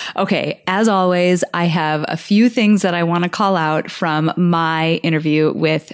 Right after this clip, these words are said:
Susan. First of all, I asked her about how she cultivated that incredible confidence that I felt just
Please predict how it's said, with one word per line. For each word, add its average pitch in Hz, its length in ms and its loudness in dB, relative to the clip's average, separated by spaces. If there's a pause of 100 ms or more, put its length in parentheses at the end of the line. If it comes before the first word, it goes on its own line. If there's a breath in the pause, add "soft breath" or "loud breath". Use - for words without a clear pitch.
Susan. - 800 -2 (380 loud breath)
First 359 280 0
of 175 100 -2
all, 156 300 -2 (340 loud breath)
I 269 220 -2
asked 214 360 -6
her - 380 -2
about 240 340 -2
how 254 180 -2
she 262 180 0
cultivated 190 960 -2
that 170 220 -4
incredible 165 640 -2
confidence - 720 -4
that 175 140 -4
I 165 100 -2
felt - 480 -4
just 202 260 0